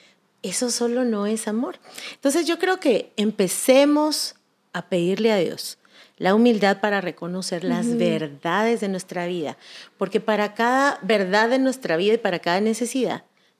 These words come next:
Speaker 1: Dios tiene algo que la, eh, eh, tiene esa, para cada necesidad Dios tiene esa provisión. Para cualquier cosa que ha sido nuestro autosabotaje, nuestros "no puedo" de siempre, o nuestros "no quiero", o nuestros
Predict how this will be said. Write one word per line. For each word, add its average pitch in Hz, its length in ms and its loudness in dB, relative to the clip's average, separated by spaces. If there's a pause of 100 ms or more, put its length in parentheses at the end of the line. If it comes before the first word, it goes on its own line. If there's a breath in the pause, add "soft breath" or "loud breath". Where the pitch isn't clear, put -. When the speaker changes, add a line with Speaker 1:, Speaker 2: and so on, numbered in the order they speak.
Speaker 1:
Dios 277 240 -4
tiene 349 340 -6
algo 349 440 -8 (180)
que 208 120 -4
la, 180 280 -2
eh, 170 240 -8
eh, - 80 -8 (300 loud breath)
tiene 277 240 6
esa, 302 480 2
para 208 240 0
cada 247 220 2
necesidad 226 580 0
Dios 240 260 -2
tiene 285 240 -4
esa 214 240 -8
provisión. 123 500 -4 (280 loud breath)
Para 240 160 4
cualquier 254 320 4
cosa 311 240 2
que 285 100 2
ha 277 140 4
sido 302 220 0
nuestro 302 300 -2
autosabotaje, 196 800 -2 (300 loud breath)
nuestros 214 380 0
"no 226 220 0
puedo" 269 220 2
de 196 200 2
siempre, 254 540 0
o 208 120 -4
nuestros 190 400 -6
"no 202 220 -4
quiero", 247 400 2 (240 loud breath)
o 220 100 -2
nuestros 226 380 0